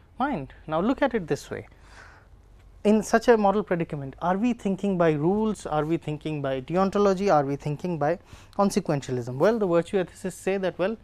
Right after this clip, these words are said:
we act out of our character. Again, not to be confused with tendency or behavioral patterns, but are, uh, thought through and decided choices. Virtue ethicists claim the importance of virtues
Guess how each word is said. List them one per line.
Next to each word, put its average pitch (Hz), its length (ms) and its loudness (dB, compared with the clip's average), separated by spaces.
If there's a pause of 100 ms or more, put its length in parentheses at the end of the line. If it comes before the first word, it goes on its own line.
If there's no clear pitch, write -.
(380)
we 180 180 -6
act 175 300 -2
out 151 220 2
of - 160 -8
our 170 180 0
character. 170 600 -2 (720)
Again, 143 380 2 (300)
not 160 260 2
to 190 60 0
be 175 100 -2
confused 170 520 0
with 151 180 -2
tendency 185 520 -2
or 170 120 2
behavioral 175 680 2
patterns, 190 420 -2
but 156 200 -4
are, 170 220 0 (640)
uh, 135 720 -4 (100)
thought 208 300 0
through 214 240 -6
and 151 180 -4
decided 170 720 -2 (340)
choices. - 720 -4 (840)
Virtue 214 380 4
ethicists 220 580 0
claim 202 340 2
the 156 140 0
importance 180 560 0
of 175 120 -2
virtues 151 680 2